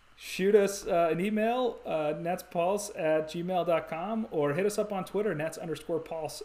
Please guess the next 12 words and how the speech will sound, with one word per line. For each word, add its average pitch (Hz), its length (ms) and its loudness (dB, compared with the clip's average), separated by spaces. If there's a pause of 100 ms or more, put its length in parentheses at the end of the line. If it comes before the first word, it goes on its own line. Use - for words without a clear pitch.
(120)
at, - 180 -14 (520)
well, 139 200 -6
at 160 360 -8
nets 147 240 -8
underscore 139 340 -4
pulse, 196 400 -6
I 127 60 -8
guess, 110 320 -10 (440)
uh, 120 480 -4
on, 135 280 -8
on 139 160 -8
Twitter. 139 380 -4